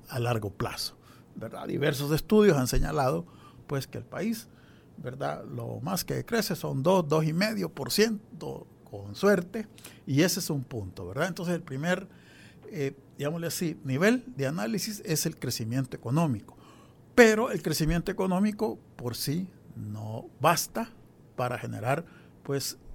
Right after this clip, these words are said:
una reproducción de las condiciones de vida dignas para la población. Y de ahí que durante más de medio siglo, pues, después de la Segunda Guerra Mundial,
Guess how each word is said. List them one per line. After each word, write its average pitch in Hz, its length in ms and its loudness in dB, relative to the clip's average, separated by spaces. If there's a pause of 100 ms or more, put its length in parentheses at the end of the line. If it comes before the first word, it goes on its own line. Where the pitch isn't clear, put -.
(120)
una 131 280 0
reproducción 175 640 -2
de 165 100 -2
las 120 140 -2
condiciones 117 600 -6
de 123 120 -6
vida 147 380 -2
dignas 156 520 4
para 110 280 -2
la 101 120 -10
población. 92 640 -6 (380)
Y 269 100 4
de 247 100 8
ahí 165 200 6
que 180 240 -6 (840)
durante 139 1120 -2 (880)
más 165 220 -8
de 151 280 -4
medio 190 360 -2
siglo, 208 420 0 (440)
pues, 165 160 -6
después 151 280 -4
de 151 80 -4
la 135 100 -2
Segunda 143 420 -8
Guerra 143 260 -8
Mundial, 185 400 -2